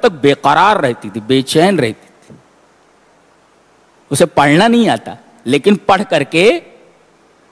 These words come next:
दूसरों से पढ़ाकर वो सुनना चाहती है कि मेरे बच्चे ने क्या लिखा है। कितने बदनसीब हैं हम लोग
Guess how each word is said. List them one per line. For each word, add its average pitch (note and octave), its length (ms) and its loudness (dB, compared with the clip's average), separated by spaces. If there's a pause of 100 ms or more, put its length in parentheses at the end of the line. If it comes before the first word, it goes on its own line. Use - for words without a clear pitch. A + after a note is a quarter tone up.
(720)
दूसरों A#3+ 460 4
से E4 480 2 (200)
पढ़ाकर G3+ 540 0
वो C4+ 140 2
सुनना B3+ 440 4
चाहती G#3 400 0
है F#3+ 60 2
कि F#3 120 0
मेरे F3+ 180 2
बच्चे D#3 360 -2
ने F3 80 -2
क्या - 200 0
लिखा C#3+ 320 -6
है। E2+ 220 -14 (120)
कितने D#3+ 260 -2
बदनसीब B2 680 -2
हैं B2 160 -2
हम G#2+ 120 -2
लोग C3 420 -2